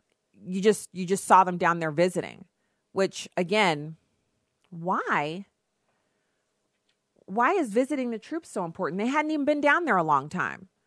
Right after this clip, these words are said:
I mean, no offense, but what does a visit from General Mattis and Secretary Nielsen do? Do,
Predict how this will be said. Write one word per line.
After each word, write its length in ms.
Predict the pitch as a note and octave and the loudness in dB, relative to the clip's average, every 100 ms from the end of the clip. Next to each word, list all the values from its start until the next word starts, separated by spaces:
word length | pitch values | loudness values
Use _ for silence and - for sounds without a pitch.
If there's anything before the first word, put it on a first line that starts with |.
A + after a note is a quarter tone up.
| _ _ _ - | _ _ _ -2
I 80 | B3+ | 0
mean, 240 | B3+ G#3+ _ _ _ _ - | -2 -6 _ _ _ _ -6
no 240 | A#3 E4+ | 4 6
offense, 600 | D#4+ - F#4+ F#4+ F#3 - - | 6 4 0 0 -2 -6 2
but 240 | G#3+ - _ _ _ _ | 4 2 _ _ _ _
what 320 | G3+ A#3 E4+ | 0 2 2
does 180 | - C#4 | 2 2
a 60 | A#3+ | 4
visit 320 | A#3+ C4 B3 | 4 2 0
from 140 | A3+ | -2
General 400 | G3+ A#3 A#3+ A3+ | 0 0 2 2
Mattis 500 | G#3 A3 B3+ A#3+ - | 4 4 4 4 0
and 140 | G3+ F#3+ | -4 0
Secretary 440 | A3 A3 A3 G#3+ | 0 -2 -4 -2
Nielsen 500 | G3 A3 E4+ A#3 F3+ | 0 0 0 -2 -2
do? 340 | F3+ G#3 F#3+ E3 | 2 4 4 2
Do, 280 | E3 G3+ | 0 -2